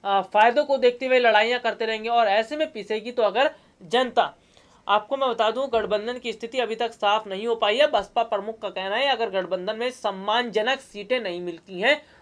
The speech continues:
तो वो अकेले चुनाव लड़ेंगी। हालांकि अखिलेश ने कहा था, अगर उन्हें दो कदम पीछे भी हटना पड़ेगा, तो वो गठबंधन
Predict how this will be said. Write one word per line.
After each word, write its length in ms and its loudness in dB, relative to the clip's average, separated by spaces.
तो 60 -8
वो 100 -2
अकेले 360 -6
चुनाव 380 -6
लड़ेंगी। 380 2
हालांकि 360 -2
अखिलेश 380 -2
ने 80 -6
कहा 220 0
था, 120 0
अगर 240 0
उन्हें 340 -4
दो 120 0
कदम 280 -2
पीछे 320 -6
भी 120 -2
हटना 280 -2
पड़ेगा, 360 -4
तो 100 -6
वो 100 -4
गठबंधन 480 -6